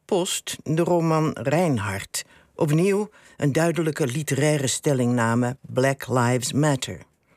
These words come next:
In Engeland publiceerde in het revolutiejaar zeventien negenentachtig Olaudah Equiano zijn Interesting Narrative. Hij werd geboren in Nigeria in zeventien vijfenveertig,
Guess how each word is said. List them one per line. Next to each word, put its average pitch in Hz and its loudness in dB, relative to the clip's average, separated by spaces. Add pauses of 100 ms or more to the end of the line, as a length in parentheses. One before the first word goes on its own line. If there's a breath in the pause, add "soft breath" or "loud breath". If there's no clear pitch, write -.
(680 loud breath)
In 190 4
Engeland 233 2
publiceerde 202 0
in 180 -2
het 180 -2
revolutiejaar 175 0
zeventien 160 0
negenentachtig 180 0
Olaudah 165 2
Equiano 156 0 (340 loud breath)
zijn 151 2
Interesting 147 0
Narrative. 117 0 (520 loud breath)
Hij 160 2
werd 156 0
geboren 165 2
in 151 2
Nigeria 151 0
in 151 0
zeventien 139 -2
vijfenveertig, 160 -2